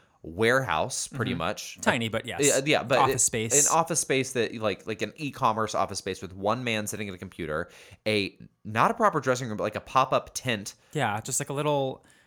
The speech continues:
Speaker 2: curtain up, barely
Speaker 1: Yeah,
Speaker 2: held up. It
Speaker 1: that
Speaker 2: was,
Speaker 1: you,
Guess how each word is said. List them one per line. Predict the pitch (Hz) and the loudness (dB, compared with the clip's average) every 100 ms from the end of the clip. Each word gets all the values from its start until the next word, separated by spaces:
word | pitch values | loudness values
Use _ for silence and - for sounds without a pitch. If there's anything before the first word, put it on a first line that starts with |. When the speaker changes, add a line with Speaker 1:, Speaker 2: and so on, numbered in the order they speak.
| _ | _
Speaker 2:
curtain | - - 143 151 156 151 147 - _ _ | -8 -4 -4 -4 -4 -4 -6 -10 _ _
up, | 143 135 - - - 117 120 | -4 -4 -10 -20 -16 -10 0
barely | 143 170 147 | 2 4 2
Speaker 1:
Yeah, | |
Speaker 2:
held | 151 139 | 2 2
up. | 131 127 | 2 0
It | |
Speaker 1:
that | |
Speaker 2:
was, | 127 | 0
Speaker 1:
you, | 117 | -2